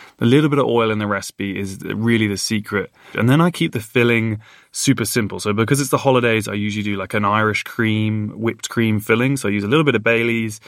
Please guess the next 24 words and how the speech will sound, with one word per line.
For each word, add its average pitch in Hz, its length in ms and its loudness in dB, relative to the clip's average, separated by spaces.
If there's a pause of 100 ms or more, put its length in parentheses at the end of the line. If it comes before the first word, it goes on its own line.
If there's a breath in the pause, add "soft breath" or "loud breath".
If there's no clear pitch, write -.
(120 loud breath)
um, 95 360 -2
heavy 127 340 2
double 110 260 0
cream, 107 420 -2
a - 20 -6
bit 139 180 -2
of 110 80 0
sugar, 110 300 0
a 107 60 0
bit 123 140 0
of 110 80 0
vanilla, 104 360 0
and 98 120 -4
you 104 60 -2
just 107 200 -6
whip 107 240 -2
that 98 240 -4
to - 80 -12
kind 104 180 -8
of 98 80 -6
a 101 60 0
medium 107 680 0
stiff - 360 -4
peak. 98 320 2